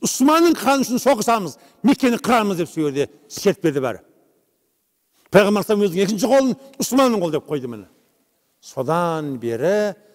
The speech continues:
пірлер мүриттерінің сол шайтанның тілін алмайсыңдар, өткен істеріңе тәуба қыласыңдар деп қол беру осыдан қалды.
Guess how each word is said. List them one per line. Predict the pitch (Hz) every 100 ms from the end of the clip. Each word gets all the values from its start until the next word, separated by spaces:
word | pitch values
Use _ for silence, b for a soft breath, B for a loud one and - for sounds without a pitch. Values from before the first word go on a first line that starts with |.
| b b b _ _
пірлер | - 123 117 131 190 208 202 175 _ _ _ _ _
мүриттерінің | 110 120 - - 113 107 123 127 127 123 _
сол | _ - - 127 143 127 _ _ _ _
шайтанның | - - 151 - 139 139 123 -
тілін | 131 135 -
алмайсыңдар, | 110 120 220 196 214 185 180 175 165 b b b -
өткен | 151 196 180
істеріңе | - 147 143 135 120
тәуба | - 131 123 -
қыласыңдар | 123 190 214 220 196 170
деп | 170 170 - _ _ _
қол | - 151 131
беру | 110 127 107
осыдан | 90 98
қалды. | 95 82 82 95